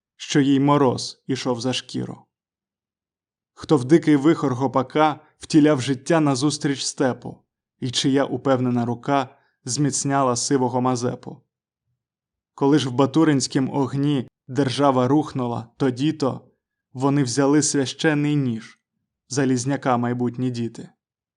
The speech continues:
Хай згинуло, хай загуло, вони лишилися, як криця. І жадний примус, жадне зло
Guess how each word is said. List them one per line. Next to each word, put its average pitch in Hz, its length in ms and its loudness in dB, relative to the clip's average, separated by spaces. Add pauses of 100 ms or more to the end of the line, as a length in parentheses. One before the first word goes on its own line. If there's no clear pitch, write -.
(960)
Хай 139 220 -2
згинуло, 117 600 -8 (560)
хай 151 240 0
загуло, 127 640 -2 (640)
вони 135 320 0
лишилися, 131 640 0
як 127 260 -2
криця. 127 540 -6 (880)
І 135 120 -2
жадний 143 440 2
примус, 123 720 -8 (120)
жадне 131 460 0
зло 131 580 -4